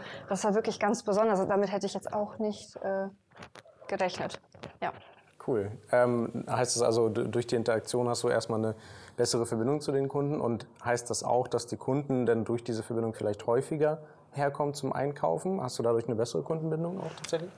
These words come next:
Speaker 1: Ja, ähm, ich finde das immer so schlimm. Viele denken immer, das Internet, äh, der große Feind, äh, gerade im Einzelhandel.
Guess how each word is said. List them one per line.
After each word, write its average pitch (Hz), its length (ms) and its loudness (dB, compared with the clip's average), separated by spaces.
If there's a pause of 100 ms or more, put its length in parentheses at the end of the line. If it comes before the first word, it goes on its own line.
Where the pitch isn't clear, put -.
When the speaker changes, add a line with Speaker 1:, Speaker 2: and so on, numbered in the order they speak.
(120)
Speaker 1:
Ja, 233 420 6
ähm, 220 460 6
ich 208 120 0
finde 240 160 2
das 240 80 -4
immer 220 140 2
so 208 120 2
schlimm. 240 220 2
Viele 240 260 0
denken 226 340 2
immer, 214 340 4 (320)
das 196 220 -6
Internet, 226 720 0
äh, 180 220 0
der 196 160 2
große 220 340 4
Feind, 240 720 2
äh, 202 280 4
gerade 208 280 4
im 208 100 4
Einzelhandel. 202 800 2